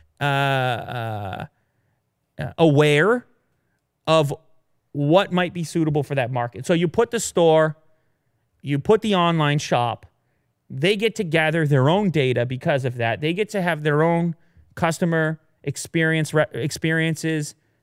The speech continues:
uh, w-, which they're responsible for. And then maybe down the road, this leads to, uh, more approachable products, potentially region-exclusive products.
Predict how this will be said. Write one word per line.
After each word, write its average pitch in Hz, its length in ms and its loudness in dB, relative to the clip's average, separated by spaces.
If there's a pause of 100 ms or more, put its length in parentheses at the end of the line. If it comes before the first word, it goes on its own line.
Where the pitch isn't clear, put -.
(200)
uh, 123 680 -4
w-, 139 240 -4
which 151 340 -2
they're 160 260 4
responsible 135 600 -2
for. 160 220 0
And 175 140 0
then 190 220 -2
maybe 208 380 -2
down 190 300 0
the 170 100 0
road, 214 440 4
this 165 200 -2
leads 190 460 -4
to, 165 380 2 (600)
uh, 143 220 -10
more 170 340 4
approachable 175 640 0
products, 160 420 0
potentially 160 720 -2 (720)
region-exclusive 165 1120 0
products. 160 560 0